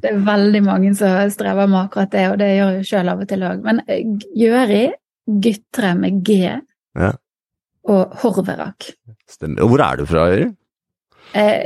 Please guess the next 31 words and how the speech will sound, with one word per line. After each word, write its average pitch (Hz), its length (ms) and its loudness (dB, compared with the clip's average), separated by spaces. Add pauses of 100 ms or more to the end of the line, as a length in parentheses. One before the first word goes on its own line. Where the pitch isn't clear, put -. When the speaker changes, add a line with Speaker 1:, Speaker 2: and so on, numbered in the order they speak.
Speaker 1:
er 196 180 2
fra 190 160 -10
Bergen, 190 520 0
og 185 340 -2
egentlig 202 480 -2
er 190 80 -2
navnet 190 560 -4
helnorsk 190 580 -6
også. 185 220 -6
Jeg - 320 -6
Speaker 2:
Er 147 240 0
det 180 40 2
det? 370 140 4
Speaker 1:
eh, 208 220 -8
Jøri, 208 380 -12 (120)
ja. 180 200 -8 (300)
Speaker 2:
Er 214 120 -2
det 196 80 -2
sikkert 165 160 0
du 170 60 2
var 220 100 2
Speaker 1:
Jøri 233 120 -4
Speaker 2:
finsk, 240 360 -2
eller? 226 160 2
Jeg 196 220 2
beklager. 180 400 2
Er 131 320 0
det - 80 2
det? - 340 -2
Speaker 1:
Ja, 277 140 -2
nei. 285 220 -2